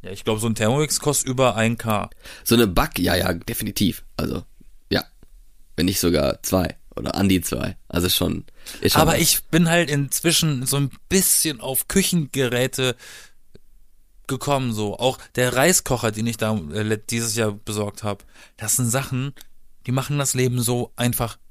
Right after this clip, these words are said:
Speaker 1: plötzlich.
Speaker 2: Ja, aber es geht, eigentlich geht's dabei, also das finde ich ehrlich gesagt ist ein blödes Argument, weil das, das finde ich
Speaker 1: Naja,
Speaker 2: doof.
Speaker 1: es sind halt Bequemlichkeiten.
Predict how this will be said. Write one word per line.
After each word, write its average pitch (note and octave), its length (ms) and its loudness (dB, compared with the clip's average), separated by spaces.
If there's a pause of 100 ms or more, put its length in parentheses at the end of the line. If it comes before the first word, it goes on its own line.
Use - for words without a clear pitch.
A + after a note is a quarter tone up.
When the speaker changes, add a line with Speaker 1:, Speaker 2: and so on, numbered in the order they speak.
(100)
Speaker 1:
plötzlich. G#2 560 -4 (300)
Speaker 2:
Ja, - 220 -2
aber B2+ 100 0
es A#2 140 0
geht, - 260 0
eigentlich C#3+ 300 0
geht's D3+ 260 2
dabei, A#2 440 4 (400)
also G#2+ 240 4
das - 180 2
finde G#3 160 4
ich F3 100 0
ehrlich D#3+ 180 2
gesagt D#3 260 2
ist - 160 4
ein A#2 140 2
blödes D3 340 6
Argument, E2+ 560 0
weil G2 120 2
das, C3 220 0
das D3 160 0
finde D#3 160 4
ich C#3 40 8
Speaker 1:
Naja, E3+ 120 10
Speaker 2:
doof. E3 60 8
Speaker 1:
es F3 80 6
sind E3+ 80 8
halt E3+ 160 6
Bequemlichkeiten. C#3+ 1120 6